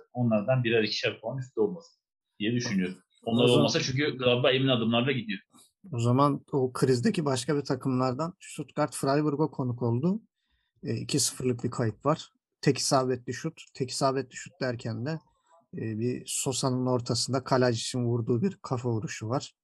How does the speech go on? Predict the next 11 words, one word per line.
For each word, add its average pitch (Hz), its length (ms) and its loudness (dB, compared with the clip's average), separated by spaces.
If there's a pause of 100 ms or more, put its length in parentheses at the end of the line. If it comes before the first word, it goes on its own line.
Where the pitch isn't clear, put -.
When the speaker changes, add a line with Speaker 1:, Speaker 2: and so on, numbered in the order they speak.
Speaker 2:
Onu 107 240 -4
da 131 200 -2 (420)
Flecken 123 680 -2
kornere 123 440 0
çeldi 131 320 0
ki 156 100 -2
zorlukla 135 540 4
çelmedi 123 520 0
yani. 107 240 -6
Hani, 113 360 -6 (280)
e, 117 240 -4